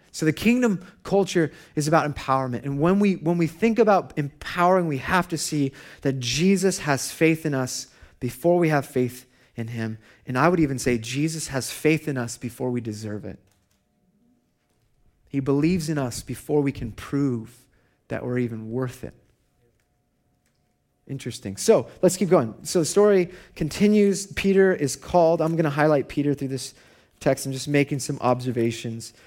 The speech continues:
about what happens. Then a couple of chapters later in Matthew chapter ten, let's go there. Let's read this together. So he calls his disciple, disciples. He heals the sick. He casts out demons.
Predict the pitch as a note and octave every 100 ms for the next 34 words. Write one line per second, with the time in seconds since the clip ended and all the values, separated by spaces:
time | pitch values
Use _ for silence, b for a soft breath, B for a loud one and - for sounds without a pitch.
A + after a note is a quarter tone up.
0 | b b - A#2 B2 A2 A2 A#2 A#2+ -
1 | C3 E3 D#3+ D3+ - F3+ F#3 D#3+ E3+ D3
2 | D3+ C3+ E3 E3 C#3+ C#3 C#3 B2 A#2+ C3
3 | - C#3+ C#3 C#3 - C#3 C3+ C3 A#2+ -
4 | C3+ B2+ A#2+ - B2+ A#2 A#2 A#2 _ _
5 | _ _ _ _ b b b b b C3+
6 | C3+ - D#3+ D3 C#3+ C3 C3 - D3 D3+
7 | D3+ D3+ D3+ - b b b b C#3 -
8 | D#3 D#3+ D#3+ C#3 B2+ - E3 C#3 A#2+ E3+
9 | D#3+ C3+ D#3+ D3+ - B2+ B2 D#3 E3 E3
10 | D#3 C#3